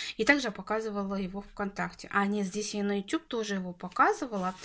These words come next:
но ещё не рассказывала, как он у меня связался. Вот такой вот у меня зайчик получился. Я, м, по-моему, во влоге говорила, что я начала его вязать, у меня были связаны лапки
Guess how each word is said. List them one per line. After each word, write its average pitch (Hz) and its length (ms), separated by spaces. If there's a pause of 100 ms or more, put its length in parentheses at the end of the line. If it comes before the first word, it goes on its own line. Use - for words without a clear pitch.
(280)
но 247 160
ещё 302 240
не 247 160
рассказывала, 196 680
как 208 200
он 202 120
у 196 40
меня 190 240
связался. 196 680
Вот 208 160
такой 226 260
вот 208 120
у 202 40
меня 202 200
зайчик 240 400
получился. 262 680 (480)
Я, 240 380
м, 214 460
по-моему, 220 420
во 226 120
влоге 220 340
говорила, 208 420
что 202 160
я 208 120
начала 208 420
его 190 160
вязать, 196 440
у - 20
меня 220 140
были 196 240
связаны 190 420
лапки 302 500